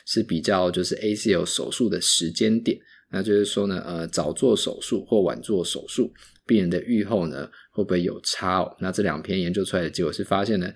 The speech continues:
早点做、晚点做，它的预后呢是一样的，包含了 range of motion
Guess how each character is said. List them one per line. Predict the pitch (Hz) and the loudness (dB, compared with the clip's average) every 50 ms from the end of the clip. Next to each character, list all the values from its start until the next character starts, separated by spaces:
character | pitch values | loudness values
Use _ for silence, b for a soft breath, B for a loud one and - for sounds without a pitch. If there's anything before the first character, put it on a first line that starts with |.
| B B B B | B B B B
早 | _ - 107 120 | _ 0 2 4
点 | 131 117 98 | 6 4 4
做、 | 175 - 147 139 110 - - _ _ | 4 4 4 4 4 2 -4 _ _
晚 | - 101 - 95 | -6 -4 -2 2
点 | 107 101 85 | 2 2 0
做， | 85 - 101 90 - - _ _ | 2 0 0 -2 -2 -4 _ _
它 | _ - 101 | _ -2 0
的 | 104 95 | 0 0
预 | - 113 107 95 | 0 2 0 2
后 | 92 110 101 90 | 2 0 0 0
呢 | 87 80 - | -2 -4 -4
是 | - - 98 | -4 -4 -4
一 | - 85 82 | -6 -4 0
样 | 87 113 110 95 85 80 | 0 2 2 2 -2 -4
的， | - - B B B B B B | -6 -8 B B B B B B
包 | - 98 98 92 | 2 2 2 2
含 | - - | 2 0
了 | 170 170 | -2 0
range | 170 98 101 101 - 101 | 0 0 0 0 2 0
of | 87 82 | 0 0
motion | 85 95 104 - 131 - - 107 - | 0 0 0 0 -2 0 -2 -2 -4